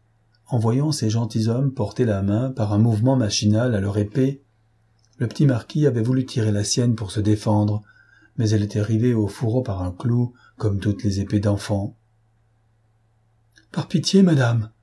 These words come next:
répondit le mulâtre en se jetant aux pieds de la marquise, qui le terrifiait de son regard enflammé. « Par pitié, ne me punissez pas, je ne suis point coupable.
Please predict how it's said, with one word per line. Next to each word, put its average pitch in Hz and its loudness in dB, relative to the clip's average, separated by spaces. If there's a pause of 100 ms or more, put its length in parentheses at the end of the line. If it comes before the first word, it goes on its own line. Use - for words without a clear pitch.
(600)
répondit 107 -2
le 101 -2
mulâtre 107 0
en 101 -4
se - -4
jetant 107 0
aux 117 2
pieds 107 -2
de 104 2
la 104 4
marquise, 104 0 (400)
qui - -4
le 104 0
terrifiait 107 0
de 101 0
son 98 -4
regard 104 0
enflammé. « 101 -2 (500)
Par - -2
pitié, 147 0
ne 135 6
me 127 4
punissez 147 6
pas, 147 -2 (360)
je - 4
ne - 6
suis 185 2
point 147 2
coupable. 104 -2